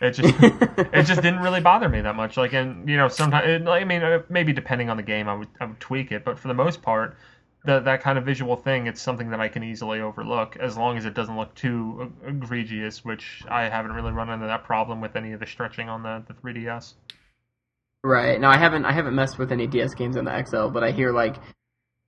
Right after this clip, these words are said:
Speaker 2: a lot of people say that you should play them in the original, uh, resolution.
Speaker 1: Although
Speaker 2: because it, it, it is kinda ugly on the three D S X L,
Speaker 1: with,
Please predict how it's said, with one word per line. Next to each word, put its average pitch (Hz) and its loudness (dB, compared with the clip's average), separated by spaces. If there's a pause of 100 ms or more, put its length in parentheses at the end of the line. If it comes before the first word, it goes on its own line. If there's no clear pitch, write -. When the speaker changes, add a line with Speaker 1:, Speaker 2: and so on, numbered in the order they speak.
(140)
Speaker 2:
a 147 2
lot 127 8
of 117 0
people 123 -4
say 123 -2
that 110 -2
you 101 -2
should - -6
play 120 -2
them 117 -2
in 123 -4
the 117 -2
original, 113 -4
uh, 107 0
resolution. 120 -6
Speaker 1:
Although 170 8
Speaker 2:
because 127 2
it, - -
it, 139 6
it 139 6
is 131 2
kinda 127 0
ugly 117 0
on 117 -6
the 120 -6
three 127 -2
D 107 -4
S 131 -4
X - -8
L, 143 6
Speaker 1:
with, 160 6